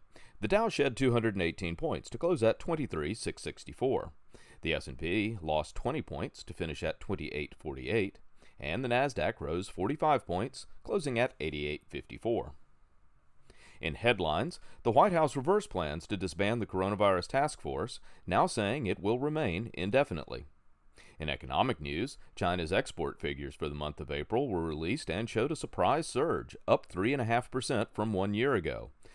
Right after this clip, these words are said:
Consensus estimates among economists were for a fifteen percent fall. Notably, exports of medical supplies soared.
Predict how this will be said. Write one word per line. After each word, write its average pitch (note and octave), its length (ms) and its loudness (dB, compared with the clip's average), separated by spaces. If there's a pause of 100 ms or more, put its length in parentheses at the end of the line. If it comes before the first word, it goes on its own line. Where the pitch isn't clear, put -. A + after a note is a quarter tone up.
(200)
Consensus E2 500 -6
estimates E2 420 -2
among D#2 260 -4
economists F#2 600 -2
were F2 200 0
for E2+ 200 0
a E2+ 60 -2
fifteen G2 400 -2
percent A#2+ 340 -4
fall. E2 400 0 (540)
Notably, G#2 520 4 (120)
exports E2+ 540 -2
of F#2 80 -2
medical E2 380 0
supplies G2 680 2
soared. - 540 0